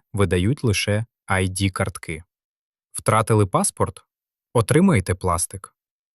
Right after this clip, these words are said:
Виповнилося чотирнадцять років? Отримаєте пластик.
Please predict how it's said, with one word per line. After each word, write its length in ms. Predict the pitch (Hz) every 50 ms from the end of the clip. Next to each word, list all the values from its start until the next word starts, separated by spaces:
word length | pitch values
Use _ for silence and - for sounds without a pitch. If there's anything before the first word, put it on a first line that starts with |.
| _ _ _ _ _
Виповнилося 800 | - 92 92 117 139 - 156 135 127 117 113 107 107 98 - - 92
чотирнадцять 720 | - - 98 - 107 104 101 104 98 90 - 92 - -
років? 380 | - 127 147 - - - 92 - _ _ _ _ _ _ _ _ _ _ _ _ _ -
Отримаєте 680 | 107 95 - - 107 104 113 131 120 98 90 - 90
пластик. 640 | - - 98 90 85 - - - - - - _